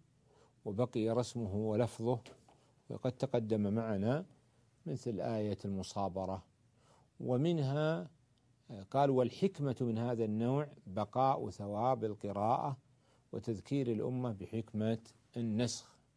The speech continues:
ليعرفوا فضل الله عليهم لما خفف عنهم في الحكم". الثاني ما نسخ لفظه وبقي حكمه مثل آيات الرجم،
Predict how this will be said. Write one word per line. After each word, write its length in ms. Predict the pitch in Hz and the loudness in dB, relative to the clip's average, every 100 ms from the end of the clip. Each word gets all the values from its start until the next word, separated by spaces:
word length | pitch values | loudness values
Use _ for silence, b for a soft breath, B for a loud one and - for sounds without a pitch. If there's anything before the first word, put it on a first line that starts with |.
| - | -4
ليعرفوا 480 | 123 120 120 98 107 | 0 0 0 -2 -2
فضل 340 | 131 123 113 | 0 2 0
الله 180 | 117 110 | 0 -2
عليهم 480 | 92 107 117 110 110 | -2 2 2 2 0
لما 240 | 110 101 | -2 -4
خفف 440 | - 120 - 98 98 | -6 -8 -6 -8 -6
عنهم 520 | 95 104 90 113 120 b b b _ | -4 -4 -2 -4 -4 b b b _
في 440 | - 107 110 107 - 127 | -6 -2 0 -2 -2 -2
الحكم". 580 | 107 - 95 113 101 85 - _ _ _ b b b b - | -2 -4 -2 0 -2 -4 -16 _ _ _ b b b b -2
الثاني 580 | 135 - 160 180 185 185 | -2 0 2 4 6 4
ما 220 | 156 165 | 4 4
نسخ 380 | 196 185 151 143 | 4 0 -2 0
لفظه 880 | 143 165 - 151 156 127 175 208 160 - - _ - | 4 4 4 2 2 6 6 6 4 -2 -20 _ -4
وبقي 540 | 120 117 151 135 120 | 0 4 2 2 0
حكمه 760 | - 131 - 117 98 156 143 - 123 | 0 -4 -2 -4 -2 0 -2 -4 -6
مثل 380 | 127 110 135 | -6 -4 -4
آيات 560 | - 110 107 120 143 - - _ _ _ _ _ _ _ - | -2 -2 2 4 4 2 -20 _ _ _ _ _ _ _ -6
الرجم، 460 | 117 123 123 98 | 4 6 6 4